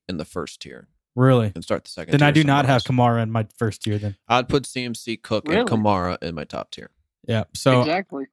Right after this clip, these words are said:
Speaker 3: That's me.
Speaker 2: so I've got Cook, uh, C M C, and Barkley then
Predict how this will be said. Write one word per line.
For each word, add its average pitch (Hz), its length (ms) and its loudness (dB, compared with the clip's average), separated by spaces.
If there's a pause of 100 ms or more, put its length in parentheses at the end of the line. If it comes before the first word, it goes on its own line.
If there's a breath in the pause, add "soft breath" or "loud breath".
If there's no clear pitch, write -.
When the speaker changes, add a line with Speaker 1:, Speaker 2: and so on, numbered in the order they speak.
(140)
Speaker 3:
That's 143 180 -8
me. 160 240 -4 (240)
Speaker 2:
so 135 400 4
I've 147 220 2
got 165 300 2
Cook, - 420 0 (760)
uh, 135 220 6
C 156 260 0
M 147 120 2
C, 135 540 4 (100)
and 120 200 0
Barkley 107 460 0
then 110 300 -4